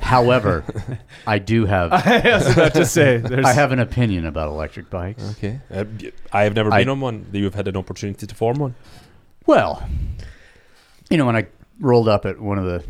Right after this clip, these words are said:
Speaker 1: mountain bike trails in Moab, and there's an actual posted sign saying, "No e-bikes, loser." I know there is, like, the, 'cause electric bikes allow people to, um,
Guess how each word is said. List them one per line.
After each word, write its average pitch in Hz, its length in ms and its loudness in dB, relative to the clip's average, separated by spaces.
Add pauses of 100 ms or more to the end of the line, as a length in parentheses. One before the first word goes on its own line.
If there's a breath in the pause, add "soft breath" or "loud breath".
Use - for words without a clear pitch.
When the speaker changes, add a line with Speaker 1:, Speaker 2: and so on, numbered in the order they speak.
Speaker 1:
mountain 104 240 -8
bike 95 160 -4
trails 92 340 -6
in 82 100 -6
Moab, 90 400 -2
and 87 100 -8
there's 87 160 -8
an 87 80 -8
actual - 240 -10 (100)
posted 120 380 0
sign 110 400 -4
saying, 85 320 -8
"No 82 220 -8
e-bikes, 85 720 -10 (220)
loser." 90 680 -6 (800)
I 120 60 -2
know 117 120 4
there 90 160 -2
is, 76 240 -4
like, 82 180 -8
the, 98 120 -8 (240)
'cause - 240 -8 (140)
electric 87 400 -8
bikes 80 240 -8
allow 87 240 -8
people 113 320 -6
to, 101 240 -2 (480 soft breath)
um, 98 360 0